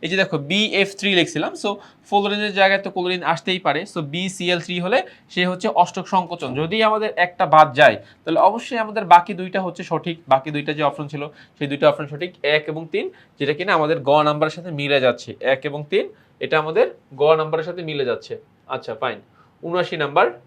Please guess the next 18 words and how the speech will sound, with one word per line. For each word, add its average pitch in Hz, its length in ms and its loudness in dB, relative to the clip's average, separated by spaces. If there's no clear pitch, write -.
এবারে 240 240 6
চলো, 240 340 2
যাচ্ছি 180 300 4
আমি 190 220 -2
আশি 180 300 2
নাম্বার 180 240 0
প্রশ্নে। 139 340 -6
বলতেছে 175 300 -4
কি 202 80 -2
দেখো, 180 400 -2
অষ্টক 226 580 4
পূরণ 220 520 4
করে, 120 380 4
মানে 139 180 -8
কোন 254 260 -6
কোন 240 200 -4
যৌগগুলা 208 580 4
আমাদের 175 300 2